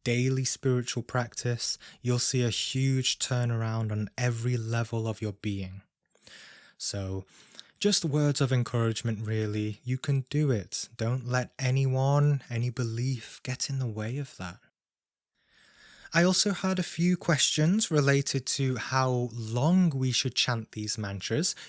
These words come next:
You can chant them in whatever way you like, however long you'd like. You can also combine multiple in one sitting. For example, you can do the U mantra, the solar plexus mantra, for five minutes,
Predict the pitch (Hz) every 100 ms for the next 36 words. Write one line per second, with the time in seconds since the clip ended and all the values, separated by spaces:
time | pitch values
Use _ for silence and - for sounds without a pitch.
0 | - 196 240 247 220 - 180 170 175 175
1 | 175 - 143 156 156 - 117 120 - 127
2 | 123 127 110 107 110 104 104 101 101 117
3 | 196 - - - - - - 113 110 110
4 | 113 107 110 120 117 113 - - 101 104
5 | - 95 92 92 - - 117 120 - 120
6 | 120 - 131 135 - 131 120 120 110 107
7 | 110 113 135 160 113 120 - 131 - 139
8 | 180 156 117 117 113 - 117 - 131 233
9 | - - - - - 131 123 - 127 123
10 | - 123 113 113 - 110 110 110 107 107
11 | 101 - _ _ - 147 156 160 160 -
12 | 139 156 156 - 151 160 151 - 123 120
13 | 120 147 139 147 - 143 139 - 139 -
14 | - 139 147 143 147 156 165 -